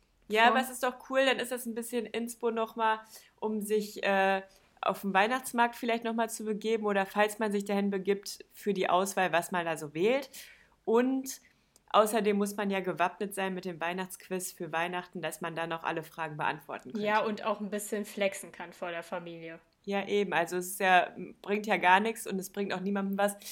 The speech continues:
Speaker 1: wenn man das erst nach Weihnachten dann
Speaker 2: Ja, ich
Speaker 1: erfährt.
Speaker 2: geb mir alle größte Mühe. Ich kann's aber nicht <laughs> versprechen. Ich hoffe, dass ich es schaffe. Wir sind diesmal ein bisschen knapp in der Zeit. Aber kriegen wir
Speaker 1: Ich hab
Speaker 2: schon
Speaker 1: schon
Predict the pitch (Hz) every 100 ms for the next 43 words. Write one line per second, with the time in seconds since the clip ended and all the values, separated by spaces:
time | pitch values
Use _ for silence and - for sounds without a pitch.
0 | - - _ 165 180 202 202 190 190 190
1 | 190 190 190 196 185 175 147 139 139 -
2 | 143 226 247 247 - 269 277 262 247 226
3 | 233 226 226 - 208 220 254 277 311 -
4 | 233 - 240 247 247 233 233 233 - 233
5 | - - 247 233 - 269 311 - - -
6 | - - 208 233 233 214 214 208 220 -
7 | 240 240 202 208 214 214 214 214 202 202
8 | 220 233 - 202 196 180 175 196 190 208
9 | - _ _ - - - _ _ _ -
10 | 196 196 196 185 190 - _ _ _ _
11 | _ _ _ - 226 202 190 214 202 226